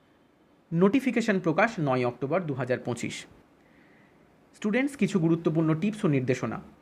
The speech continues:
আবেদন করার আগে নিয়ম এবং যোগ্যতা শর্ত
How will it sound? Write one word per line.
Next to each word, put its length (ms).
আবেদন 420
করার 340
আগে 260
নিয়ম 440
এবং 280
যোগ্যতা 420
শর্ত 300